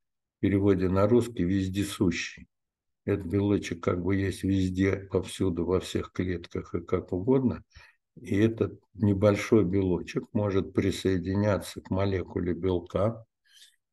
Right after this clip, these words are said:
И тоже может, э, быть цепочка убиквитинирования. К одному пришитому убиквитину присоединяются второй, третий, четвёртый, образуется длинная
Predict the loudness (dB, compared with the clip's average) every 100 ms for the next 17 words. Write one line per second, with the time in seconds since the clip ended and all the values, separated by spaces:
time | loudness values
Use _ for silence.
0 | _ _ _ _ _ 2 2 6 8 8
1 | 6 4 0 0 2 2 2 -2 -4 -4
2 | -2 -2 2 2 2 -8 -6 -4 0 2
3 | 2 0 -6 -6 -10 _ _ _ _ -2
4 | 0 0 0 -4 0 0 2 2 2 2
5 | 4 4 2 -2 -2 -2 -2 -2 -6 -14
6 | _ _ 0 0 0 -2 -2 -2 0 0
7 | -2 -4 -6 2 2 2 0 -2 -2 -2
8 | -2 -2 -2 -2 -2 -6 -6 -8 -8 -6
9 | 0 2 2 0 0 -2 -2 -8 -10 -4
10 | 0 0 -2 -6 -6 -8 -6 -6 -6 -10
11 | -6 -2 -2 -2 -4